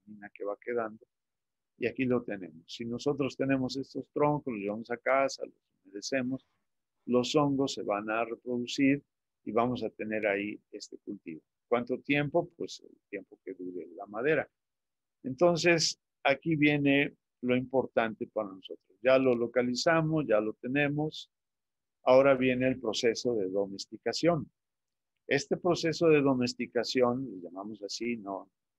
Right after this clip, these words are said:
a lo mejor no es el más adecuado, pero domesticarlo para nosotros es meterlo a, a medios de cultivo, a cajas de Petri, a reproducir su micelio.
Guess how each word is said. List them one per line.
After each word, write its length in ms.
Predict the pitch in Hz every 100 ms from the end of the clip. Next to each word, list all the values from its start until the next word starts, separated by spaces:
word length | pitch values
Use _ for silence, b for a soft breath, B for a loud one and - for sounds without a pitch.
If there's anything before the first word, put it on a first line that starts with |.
| _
a 60 | -
lo 100 | 90
mejor 280 | 95 120 110
no 160 | 101
es 180 | 104 -
el 120 | 92 82 _ _
más 180 | 95 _
adecuado, 600 | 104 101 - 110 98 113
pero 140 | _ _ _ _ _ _ _ _ _ _ _ -
domesticarlo 800 | 123 120 113 127 - 151 156 156
para 200 | 143 131
nosotros 680 | 127 127 147 139 147 139 135
es 340 | 131 127 - _ _ -
meterlo 560 | 110 127 117 123 120
a, 320 | 107 104 - - _ _ _ _ _ _ _
a 60 | -
medios 340 | 113 120 117
de 100 | 113
cultivo, 640 | 110 117 - 135 117 127 143 _ _ _ _ _ _ _
a 280 | 101 90 85 82 _ -
cajas 340 | 104 - 107
de 100 | 117
Petri, 440 | - 127 - 127 131 _ _ _ _ _ _ -
a 100 | 117
reproducir 680 | 110 110 113 110 107 123 113
su 160 | -
micelio. 800 | 110 113 107 127 120 113 120 139